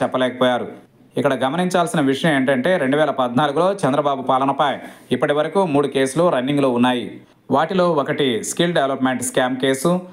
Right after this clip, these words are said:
ఏపీ ఫైబర్ నెట్, అమరావతి ఇన్నర్ రింగ్ రోడ్ అలైన్‌మెంట్ కేసు.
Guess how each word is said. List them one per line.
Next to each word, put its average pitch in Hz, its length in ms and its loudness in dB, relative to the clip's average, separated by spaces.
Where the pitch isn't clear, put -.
ఏపీ 165 260 2
ఫైబర్ 139 360 -2
నెట్, 165 320 -2
అమరావతి 151 420 0
ఇన్నర్ 127 400 0
రింగ్ 131 220 2
రోడ్ 143 200 2
అలైన్‌మెంట్ 131 420 0
కేసు. 113 440 -2